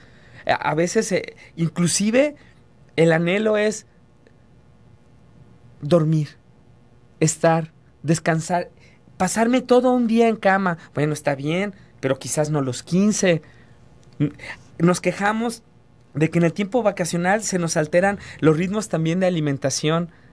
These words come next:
Es mucho en esta época también en di-, en diciembre. Las personas que tienen un cierto régimen lo abandonan. Entonces, ¿cómo dar continuidad a mi experiencia de desarrollo personal que está ligada a mi trabajo, que está ligada a mi familia, ahora hacia las vacaciones?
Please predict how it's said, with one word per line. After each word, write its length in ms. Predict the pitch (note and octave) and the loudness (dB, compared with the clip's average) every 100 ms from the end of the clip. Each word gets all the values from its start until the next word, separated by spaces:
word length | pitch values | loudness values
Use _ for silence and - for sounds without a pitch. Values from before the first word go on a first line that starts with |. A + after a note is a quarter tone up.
| - | -4
Es 160 | - D3+ | 0 2
mucho 300 | F3 F#3+ G3 | 2 0 -2
en 80 | F3 | -2
esta 240 | F3+ F3 | 0 0
época 300 | F3 F#3 E3 | 0 -4 -6
también 320 | D3+ D3+ E3 | -4 -2 -2
en 100 | E3+ | -2
di-, 120 | D#3 | -2
en 120 | - C3+ | -2 -2
diciembre. 580 | C3+ - E3 F#3 F3+ - - - | -2 -2 0 0 -2 -6 -18 -12
Las 240 | A#2+ C#3 - | 0 0 0
personas 380 | C3+ D#3+ E3+ F3 | -6 -6 -6 -6
que 120 | D#3+ | -8
tienen 300 | E3 F3 E3+ | -6 -4 -2
un 100 | F3 | -4
cierto 300 | - F3 F3 | -4 -2 -2
régimen 420 | D#3+ - F#3+ E3+ | -2 -4 -4 -2
lo 60 | D3 | -2
abandonan. 580 | C#3 C3+ D3 E3 D#3+ D3+ - - - - | -2 -2 0 0 -2 -6 -14 -20 -20 -2
Entonces, 280 | E3+ G#3+ - | 0 0 2
¿cómo 240 | C4 C4+ | 4 6
dar 180 | C4 B3+ | 6 2
continuidad 720 | C4+ A#3 A3 F#3+ F3+ G3+ A#3+ B3 - - | 0 0 0 2 4 4 4 -2 -18 -4
a 100 | D#3 | 2
mi 100 | E3+ | 2
experiencia 640 | E3 - F3 F#3+ G#3+ B3 | 2 2 4 4 2 2
de 120 | A3+ F#3+ | 2 2
desarrollo 580 | E3 E3+ E3 F3+ G3+ | 0 0 0 0 0
personal 580 | F3 D#3+ D#3 D#3 D#3+ G#3+ - - - - | 0 0 0 0 0 -2 -8 -20 -20 -4
que 180 | D#3 D3+ | 2 2
está 240 | D3+ F3 | 2 -2
ligada 360 | G3 G#3+ G3+ G#3 | -2 -2 0 0
a 40 | |
mi 100 | G3+ | 0
trabajo, 520 | F3+ D3+ D3+ D#3+ F3+ E3+ | -2 -2 0 0 -4 -10
que 80 | |
está 160 | D3+ E3+ | -6 -4
ligada 340 | G3 G3 G3+ | -2 -2 0
a 40 | G3+ | 0
mi 120 | F3+ | -2
familia, 520 | E3 D#3 F3 F3 G#3 - - - - | -2 -2 0 0 -2 -4 -20 -20 -2
ahora 380 | D3+ D#3+ F#3 F#3+ | 4 6 6 4
hacia 220 | E3 C#3+ | 0 -2
las 200 | C3+ B2+ | -2 -2
vacaciones? 640 | B2+ - B2 B2+ B2 - | -4 -4 -6 -6 -6 -10